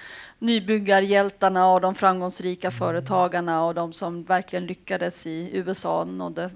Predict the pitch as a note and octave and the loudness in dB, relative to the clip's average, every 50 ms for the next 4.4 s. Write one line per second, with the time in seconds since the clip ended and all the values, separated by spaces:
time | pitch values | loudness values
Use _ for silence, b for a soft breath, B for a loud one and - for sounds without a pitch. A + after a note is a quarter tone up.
0 | - - - F#3+ F3+ F#3 F3+ - - F#3 F#3 F3+ F3+ - - F#3 - - F#3+ - | -16 -8 -4 -4 -4 -4 -6 -8 -6 -6 -6 -6 -8 -12 -12 -12 -12 -12 -12 -10
1 | F#3+ F3 F3+ F3 - - C4 B3+ B3 B3+ B B B B B B B B B - | -10 -10 -10 -10 -8 -6 -6 -6 -6 -8 B B B B B B B B B -4
2 | C4+ C4 B3+ - - - C#4+ C#4 E4 D#4+ F4+ E4+ D#4 D4+ D4+ C4+ C#4 C#4+ C4+ C4+ | -4 -4 -4 -6 -4 -2 -2 0 0 0 0 0 2 2 0 -2 -2 -4 -4 -2
3 | C4+ - B3+ - - C#4 C4+ C4 B3+ C4 C4 B3+ - - C4 B3 A#3+ A#3 - - | 0 0 -2 0 2 0 0 2 0 0 0 -2 -2 -4 -4 -4 -4 -10 -10 -8
4 | A#3+ A#3+ A#3+ A#3+ A#3 A#3 A3 - | -8 -8 -8 -8 -10 -10 -12 -14